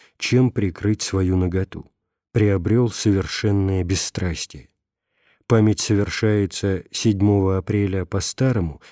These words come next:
двадцатого апреля по новому стилю и четырнадцатого мая по старому, двадцать седьмого мая по новому стилю.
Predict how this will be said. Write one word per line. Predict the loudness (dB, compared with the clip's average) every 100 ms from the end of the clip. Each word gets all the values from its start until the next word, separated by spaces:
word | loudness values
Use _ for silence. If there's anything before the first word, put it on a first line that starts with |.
| -6
двадцатого | 0 0 2 0 2 2 0
апреля | 0 0 0 0
по | 2
новому | 4 2 -2 -6
стилю | -6 -8 -10 -14 -16 _ _ _ -20 -10 2
и | 2
четырнадцатого | 2 0 2 2 4 2 -2 -2 0 2
мая | 2 0 -2
по | -6 -8
старому, | -6 -2 0 2 2 -2 -6 -4
двадцать | 0 0 0 -6
седьмого | -2 0 2 2 2
мая | 2 0 -2 -6
по | -2 0
новому | 0 -2 -4 -6
стилю. | -8 -8 -10 -12